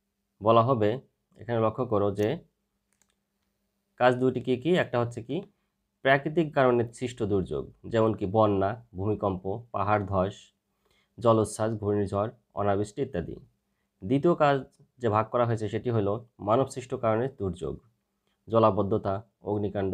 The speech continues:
সড়ক দুর্ঘটনা, রাসায়নিক বিস্ফোরণ ইত্যাদি। উপরের জরুরি পরিস্থিতিগুলো উদাহরণ হিসেবে দেওয়া হলো। অর্থাৎ এই যে কাজগুলো দেওয়া হয়েছে, এগুলা উদাহরণ হিসেবে দেওয়া হয়েছে, তোমরা নিজেদের মতো করে এই সমস্যাগুলো লিখবে। লেখার পর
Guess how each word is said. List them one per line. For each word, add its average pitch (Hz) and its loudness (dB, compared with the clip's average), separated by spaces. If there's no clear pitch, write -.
সড়ক 101 -4
দুর্ঘটনা, 98 0
রাসায়নিক 101 -2
বিস্ফোরণ 98 -4
ইত্যাদি। 80 -8
উপরের 175 4
জরুরি 147 4
পরিস্থিতিগুলো 135 0
উদাহরণ 120 4
হিসেবে 127 0
দেওয়া 101 4
হলো। 87 -4
অর্থাৎ 113 0
এই 113 2
যে 123 2
কাজগুলো 104 0
দেওয়া 110 6
হয়েছে, 120 -2
এগুলা 123 2
উদাহরণ 120 0
হিসেবে 120 0
দেওয়া 113 4
হয়েছে, 117 2
তোমরা 131 0
নিজেদের 120 2
মতো 131 -2
করে 185 -2
এই 135 2
সমস্যাগুলো 123 -4
লিখবে। 92 -2
লেখার 104 0
পর 110 -2